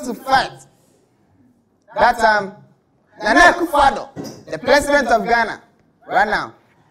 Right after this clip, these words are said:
he sits at his house at a distance, Nima. President John Mahama, that time, he too, he stayed at Five Star House.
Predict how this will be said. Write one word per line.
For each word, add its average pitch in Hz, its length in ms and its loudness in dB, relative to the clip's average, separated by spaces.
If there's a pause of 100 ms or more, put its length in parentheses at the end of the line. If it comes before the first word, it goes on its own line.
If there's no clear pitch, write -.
(100)
he 269 180 -2
sits 233 200 -2
at 202 160 2
his 175 200 -6
house 185 440 -2 (880)
at 160 200 -4
a 170 100 -2
distance, 185 440 -6 (420)
Nima. 220 380 0 (1120)
President 330 600 4
John 277 240 4
Mahama, 277 580 2 (580)
that 226 240 4
time, 214 240 -2 (360)
he 339 220 4
too, 311 220 2
he 294 220 2
stayed 269 340 0 (540)
at 214 320 0
Five 226 260 0
Star 196 220 -4
House. 170 460 -10